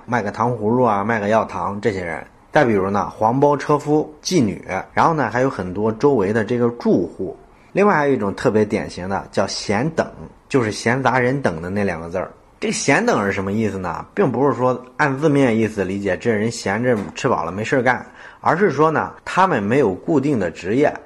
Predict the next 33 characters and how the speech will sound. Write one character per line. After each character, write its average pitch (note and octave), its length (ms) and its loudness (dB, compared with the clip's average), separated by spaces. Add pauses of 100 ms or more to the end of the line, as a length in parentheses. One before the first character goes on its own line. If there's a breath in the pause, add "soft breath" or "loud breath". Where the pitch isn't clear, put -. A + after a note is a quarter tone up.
(180)
整 G#3 140 -4
天 C#3+ 160 -2
干 E3 140 4
什 G#2+ 100 -2
么 A2 80 -2
呢？ A#2 240 0
给 F#2 100 -8
人 G#2+ 160 -4
打 - 160 -2
短 A2+ 280 -2
工。 G2+ 260 -2 (300)
搁 F#3+ 160 4
现 G3+ 200 2
在 D#3+ 120 2
来 F2+ 180 -2
说， G#2 180 -2
就 A2+ 160 -4
是 G2+ 80 0
整 F2+ 160 -8
天 A2+ 140 -4
上 B2 220 0
劳 G2+ 140 2
务 C#3 100 2
市 C3+ 160 -2
场 - 320 -10
上 G#2+ 260 -2
接 C#3 160 0
活 G2 220 -4
儿 G2 80 0
的 A#2+ 80 -2
那 G2+ 160 -2
帮 F2 180 -4
人。 D#2+ 160 -10